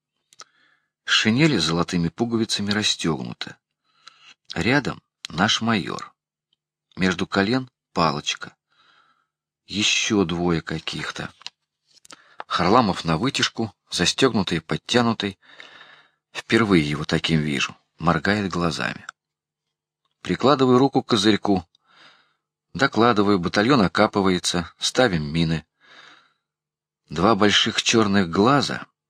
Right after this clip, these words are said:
не мигая, смотрят на меня с худого лица.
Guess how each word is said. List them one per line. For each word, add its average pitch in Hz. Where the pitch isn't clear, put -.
не 95
мигая, 110
смотрят 110
на 104
меня 101
с -
худого 98
лица. -